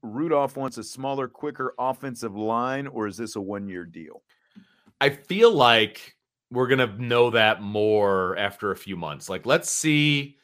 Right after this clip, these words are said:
Speaker 2: who, like, obviously there's guys on the board right now that they're recruiting, and they're not gonna stop recruiting those guys, right, if they have a good relationship with them.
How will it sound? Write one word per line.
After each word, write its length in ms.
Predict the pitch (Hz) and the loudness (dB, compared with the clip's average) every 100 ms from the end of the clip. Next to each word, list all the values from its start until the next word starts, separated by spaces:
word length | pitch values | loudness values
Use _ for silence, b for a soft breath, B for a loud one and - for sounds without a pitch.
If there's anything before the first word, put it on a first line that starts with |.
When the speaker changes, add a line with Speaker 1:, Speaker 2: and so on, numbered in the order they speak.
| _ _ _ _ | _ _ _ _
Speaker 2:
who, 480 | - - 139 131 135 | -18 -4 0 0 0
like, 240 | 131 123 - | -2 -4 0
obviously 300 | 147 151 165 | 0 2 0
there's 180 | 143 110 | 0 4
guys 240 | 131 120 | 4 4
on 100 | 123 | 0
the 60 | 107 | 0
board 280 | 113 117 | 4 4
right 220 | 113 110 104 | 6 2 2
now 260 | 104 104 101 | 0 0 0
that 140 | 104 | -2
they're 140 | 104 | -2
recruiting, 480 | 101 98 - 101 95 | -2 -2 -2 0 0
and 60 | 113 | 0
they're 80 | 135 | 0
not 100 | 139 | 0
gonna 140 | 131 | -2
stop 500 | - - 113 104 - | -6 0 4 4 0
recruiting 520 | 101 - 110 107 90 | -10 -6 -6 -4 -6
those 220 | 80 78 | -8 -10
guys, 440 | 76 78 67 71 73 | -8 -8 -8 -10 -10
right, 100 | 82 | -10
if 100 | 82 | -8
they 60 | 85 | -8
have 120 | 85 | -10
a 40 | |
good 160 | 80 82 | -10 -12
relationship 580 | 78 80 78 78 78 76 | -10 -12 -12 -16 -18 -16
with 120 | 76 | -14
them. 200 | 76 73 | -14 -16